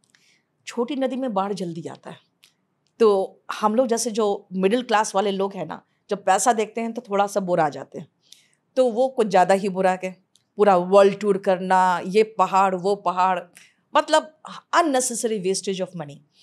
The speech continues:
फिर उनको पता नहीं क्या हुआ कि अपने गांव के, अपने रिलेटिव्स, अपने दोस्त के, उसके भाई, सबको लाके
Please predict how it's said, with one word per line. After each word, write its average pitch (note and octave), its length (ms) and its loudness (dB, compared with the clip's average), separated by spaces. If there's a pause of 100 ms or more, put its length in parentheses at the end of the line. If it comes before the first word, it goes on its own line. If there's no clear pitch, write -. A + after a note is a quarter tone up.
(600)
फिर G#4+ 440 0
उनको D#4+ 540 -2 (420)
पता C4+ 140 -4
नहीं E4+ 140 -8
क्या C4 260 0
हुआ A3 360 -4
कि C4 400 -14
अपने C#4 280 -10
गांव G3 320 -6
के, A3 260 -12
अपने A3+ 360 -10
रिलेटिव्स, F#3 720 -8
अपने G3+ 540 -10 (380)
दोस्त G#3+ 600 -2
के, A3 80 -4
उसके G#3 260 -6
भाई, G3 560 -6 (260)
सबको - 380 -8
लाके C#4+ 520 -6